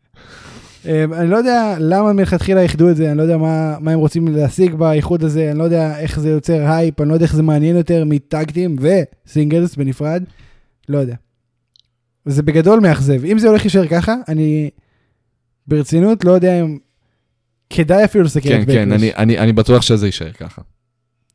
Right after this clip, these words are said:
Speaker 1: טוב, לפחות יש לנו Double or Nothing החודש, כדי שיהיה לנו פי וי וי מעניין. <laughs>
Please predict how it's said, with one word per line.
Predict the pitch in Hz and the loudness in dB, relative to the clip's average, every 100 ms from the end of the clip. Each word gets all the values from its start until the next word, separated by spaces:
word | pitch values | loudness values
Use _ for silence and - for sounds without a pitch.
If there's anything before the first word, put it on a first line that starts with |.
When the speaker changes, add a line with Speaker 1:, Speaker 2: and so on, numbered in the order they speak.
| _ _ _ _ _ | _ _ _ _ _
Speaker 1:
טוב, | - 247 202 | -8 -2 0
לפחות | 175 202 | 2 0
יש | 208 | 2
לנו | 214 | 2
Double | 175 185 185 170 | 4 4 4 2
or | 165 | 2
Nothing | 170 156 135 | 0 0 -4
החודש, | 127 135 131 | -4 -4 -4
כדי | - 135 | -6 -6
שיהיה | 131 139 | -4 -2
לנו | 143 | -2
פי | 139 | -4
וי | 139 135 | -6 -4
וי | 147 | -2
מעניין. | 143 127 131 123 _ _ - _ | -2 -2 -4 -8 _ _ -20 _
<laughs> | - | -6